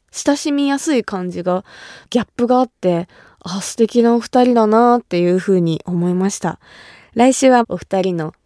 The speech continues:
プライベートなこととか聞いていけたらいいなっていう風に思います。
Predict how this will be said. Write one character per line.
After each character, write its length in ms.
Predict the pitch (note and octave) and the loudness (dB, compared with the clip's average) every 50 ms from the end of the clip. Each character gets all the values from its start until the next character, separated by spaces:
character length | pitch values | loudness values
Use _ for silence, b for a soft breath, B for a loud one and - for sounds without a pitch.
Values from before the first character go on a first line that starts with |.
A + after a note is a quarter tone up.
| _ _ _ _ | _ _ _ _
プ 80 | - G3+ | 0 2
ラ 140 | F#3+ F#3+ F#3+ | 2 4 4
イ 40 | F#3 | 4
ベ 140 | G3 G3 | 4 4
ー 40 | F#3+ | 2
ト 120 | - - D#3+ | 2 -2 -6
な 100 | D#3 D#3 | -8 -8
こ 140 | - F3 | -8 -12
と 100 | - - | -12 -10
と 120 | - - - | -12 -12 -10
か 140 | - - G#3+ | -6 -6 -6
聞 220 | C#4 - - - F3+ | -6 -6 -6 -6 -4
い 20 | |
て 100 | - F3 | -4 -4
い 60 | E3 | -4
け 100 | - F3 | -2 -4
た 100 | - - | -2 -2
ら 100 | F3 F3 | -2 0
い 80 | E3+ E3 | 0 0
い 40 | E3+ | 2
な 220 | G3+ B3+ D4 E4 | 2 2 2 2
っ 20 | - | 0
て 160 | - G#3+ F#3+ | -2 -4 -4
い 160 | E3+ D#3+ D#3+ | -2 -4 -6
う 40 | E3 | -6
風 200 | - F3+ E3 D#3 | -4 -4 -4 -4
に 180 | D3+ D3+ - _ - | -4 -6 -10 _ -8
思 240 | E3+ E3+ E3+ E3+ | -6 -4 -2 -2
い 100 | E3 D#3+ | -2 0
ま 200 | E3 G3 A3+ C4 | 2 2 2 2
す。 120 | - - | 0 -4